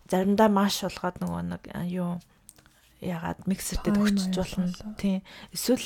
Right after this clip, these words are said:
Speaker 1: зүгээр л тэрийг ингээд барайл идчихэж байгаа байхгүй. Тэнгүүд бид нар өөрсдөө бас хоолндоо амар хамтлагч, хамтлагч хийж иддэг. Би бол битүү
Speaker 2: Мгм.
Speaker 1: Солонгос нөгөө нэг бүлгөөгийн хамтлагч, тэгээд, а, нөгөө
Speaker 2: Яа, лээ, тэг.
Speaker 1: Тий, одоо учир л бол срирача
Speaker 2: Гүүж
Speaker 1: хийдэг.
Speaker 2: утсан.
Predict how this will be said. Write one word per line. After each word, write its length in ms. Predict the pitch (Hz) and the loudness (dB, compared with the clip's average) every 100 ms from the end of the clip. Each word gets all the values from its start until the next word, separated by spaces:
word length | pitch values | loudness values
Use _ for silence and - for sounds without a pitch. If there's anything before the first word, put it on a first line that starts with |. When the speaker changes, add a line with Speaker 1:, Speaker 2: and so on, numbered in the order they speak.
| - | -4
Speaker 1:
зүгээр 340 | 196 196 240 | 0 6 6
л 140 | 240 - | 4 -8
тэрийг 280 | - 196 202 185 | -2 2 2 2
ингээд 260 | 175 170 | 0 -4
барайл 320 | - 180 196 | 0 2 2
идчихэж 260 | 180 - - | -2 -12 -8
байгаа 200 | 180 175 | -8 -8
байхгүй. 160 | - - | -14 -12
Тэнгүүд 360 | 196 202 233 - - - - - | -6 -4 -4 -8 -20 -20 -20 -12
бид 180 | - 214 | 0 2
нар 120 | 294 277 | 6 10
өөрсдөө 480 | 254 302 - - 233 | 10 8 4 4 4
бас 160 | 220 - | 2 -2
хоолндоо 560 | 233 254 254 233 214 | -2 -2 -4 -4 0
амар 480 | 202 220 233 233 220 | 2 2 2 2 0
хамтлагч, 420 | - 185 - 240 | -4 -6 -6 -6
хамтлагч 380 | 220 190 - - | -4 -4 -6 -12
хийж 200 | - 185 190 | -10 -10 -10
иддэг. 380 | 175 - 233 214 - | -12 -8 -8 -8 -10
Би 100 | - 233 | 0 2
бол 320 | 233 226 220 - | 2 -2 -6 -8
битүү 380 | - - 277 277 - _ - | -16 -2 2 2 0 _ -6
Speaker 2:
Мгм. 580 | 233 226 - 220 226 - | 0 0 0 0 0 -2
Speaker 1:
Солонгос 560 | 208 - 233 247 - | -2 0 0 -2 -6
нөгөө 240 | 214 208 202 208 | -6 -4 -4 -6
нэг 120 | 190 | -4
бүлгөөгийн 800 | 208 - 233 226 226 208 202 190 | -4 -2 -2 0 -2 -2 -2 -4
хамтлагч, 300 | - 214 - - | -8 -12 -10 -10
тэгээд, 300 | - 208 202 - - - - - - | -8 -8 -8 -12 -16 -14 -16 -18 -10
а, 300 | 208 185 180 | -4 -2 -2
нөгөө 280 | 185 185 190 | 0 0 2
Speaker 2:
Яа, 260 | 220 214 208 | 4 4 0
лээ, 220 | - - | -2 -6
тэг. 180 | - - - - - - - | -4 -4 -4 -12 -12 -4 4
Speaker 1:
Тий, 240 | 202 196 | 6 6
одоо 420 | 190 190 208 202 190 | 4 4 6 6 2
учир 160 | - 247 | 0 4
л 80 | 233 | 4
бол 80 | - | 4
срирача 520 | 214 214 208 - 202 | 2 2 -2 -2 4
Speaker 2:
Гүүж 240 | 233 226 | 8 8
Speaker 1:
хийдэг. 160 | 208 - | 6 4
Speaker 2:
утсан. 300 | 208 202 | 4 4